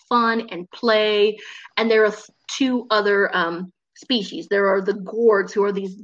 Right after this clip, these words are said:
giant creatures who think they rule the universe, and then they have the Doz-, the Doozers, which are these little green guys who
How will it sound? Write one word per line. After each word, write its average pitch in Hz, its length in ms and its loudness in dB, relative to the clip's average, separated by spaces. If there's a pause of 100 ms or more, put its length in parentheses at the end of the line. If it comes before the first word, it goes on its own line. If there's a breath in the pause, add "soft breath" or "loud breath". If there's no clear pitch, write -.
giant 262 880 0
creatures 185 800 -2 (400 loud breath)
who 247 60 2
think 240 260 2
they 202 280 0
rule 214 300 2
the 196 100 -4
universe, 226 800 0 (100)
and 208 120 -6
then 226 120 0
they 214 160 0
have 202 240 -2
the 190 240 -4 (100)
Doz-, 320 400 2 (140)
the 190 80 -6
Doozers, 190 480 0
which 196 120 -2
are 202 80 -2
these 190 200 -8
little 214 400 4
green 226 360 0
guys 196 320 -2
who 196 360 -10